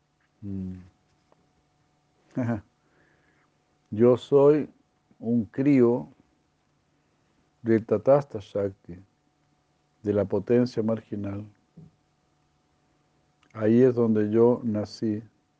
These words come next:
y yo debo ir a través de eso, mm, al Svarupa Shakti, que es altamente elevado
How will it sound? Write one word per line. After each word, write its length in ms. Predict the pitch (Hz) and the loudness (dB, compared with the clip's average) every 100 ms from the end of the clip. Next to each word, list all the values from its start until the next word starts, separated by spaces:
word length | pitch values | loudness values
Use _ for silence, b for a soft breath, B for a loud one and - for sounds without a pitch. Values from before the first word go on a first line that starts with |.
| _ _ _ _ _ _ _ 104 | _ _ _ _ _ _ _ -4
y 80 | |
yo 220 | 104 117 117 | 4 4 6
debo 340 | 110 107 110 | 4 4 4
ir 240 | 117 117 123 _ _ _ _ _ _ _ _ _ _ _ _ _ _ _ _ _ _ _ _ _ _ _ _ | 2 -2 -10 _ _ _ _ _ _ _ _ _ _ _ _ _ _ _ _ _ _ _ _ _ _ _ _
a 140 | 117 113 | -4 -2
través 440 | 117 113 120 117 | 2 4 4 4
de 280 | 107 113 117 | 4 2 2
eso, 360 | - 101 107 120 _ _ _ _ _ _ _ _ _ _ _ _ | -2 -14 -14 -16 _ _ _ _ _ _ _ _ _ _ _ _
mm, 1300 | 98 101 _ _ _ _ _ _ _ _ _ _ - | -20 -20 _ _ _ _ _ _ _ _ _ _ -8
al 180 | 107 110 | -2 -2
Svarupa 500 | 101 110 113 127 127 | 2 2 4 2 0
Shakti, 500 | 113 - 104 - _ _ _ _ _ _ _ _ _ _ _ _ _ _ _ _ _ _ _ _ _ _ | 0 -6 -8 -10 _ _ _ _ _ _ _ _ _ _ _ _ _ _ _ _ _ _ _ _ _ _
que 380 | _ 107 110 117 | _ 2 4 4
es 120 | 113 | 2
altamente 720 | - 131 131 123 113 117 113 110 | -2 -2 0 2 2 0 -2 -4
elevado 600 | 101 101 104 101 104 | -4 -2 -2 -4 -6